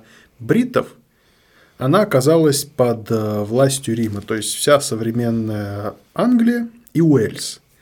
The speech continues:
На севере к пиктам было очень тяжело подобраться. Они постоянно заседали в горах, и, что самое главное, там были очень небольшие поселения, не было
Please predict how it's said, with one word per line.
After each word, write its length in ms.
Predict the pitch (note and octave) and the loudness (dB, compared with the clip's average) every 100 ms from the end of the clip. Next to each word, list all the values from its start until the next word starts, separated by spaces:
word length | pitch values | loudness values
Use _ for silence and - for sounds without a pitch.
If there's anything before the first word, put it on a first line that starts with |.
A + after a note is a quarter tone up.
| _ _ - - _ | _ _ -20 -20 _
На 140 | A#2+ C3 | -8 -4
севере 760 | - A3 A#3 G#3 G3 G3 F3 - _ _ - | -2 2 4 6 6 6 2 -8 _ _ -20
к 100 | - | -18
пиктам 640 | - A3 - - E3 E3 E3 | -12 -12 -10 -4 -2 -2 -4
было 300 | A#2+ C3+ C#3+ | -2 2 2
очень 480 | C3+ C#3+ C#3 - B2 | 2 2 0 -2 -6
тяжело 360 | A#2 G#2+ G#2+ G#2 | -6 -6 -6 -6
подобраться. 720 | - G2+ G#2 G2 F#2+ - A#2 | -8 -8 -6 -8 -8 -8 -2
Они 140 | C#3 | -2
постоянно 480 | D#3+ C3+ - A#2 A2 | 0 -4 -2 -4 -4
заседали 480 | G#2+ G#2 G#2 G#2 G#2 | -6 -6 -6 -6 -8
в 120 | G#2 | -8
горах, 380 | B2 C#3 G#3 - | -2 0 0 -4
и, 40 | |
что 180 | C3+ - | -8 -6
самое 320 | C#3 G3+ F3 | -4 -2 -2
главное, 260 | D#3+ D3+ C#3 | -2 0 -2
там 160 | C#3 C3+ | -2 -2
были 120 | C#3 | -2
очень 400 | C#3 D3+ - A#2+ | -2 -6 -6 -4
небольшие 440 | A#2 A#2+ A#2 A#2 | -2 -4 -4 -8
поселения, 580 | A2+ G#2+ C3 E3 F3 D#3 | -8 -6 -4 -2 -2 -2
не 180 | B2+ C3 | -2 -2
было 340 | A#2+ A#2 A2+ | -2 -4 -6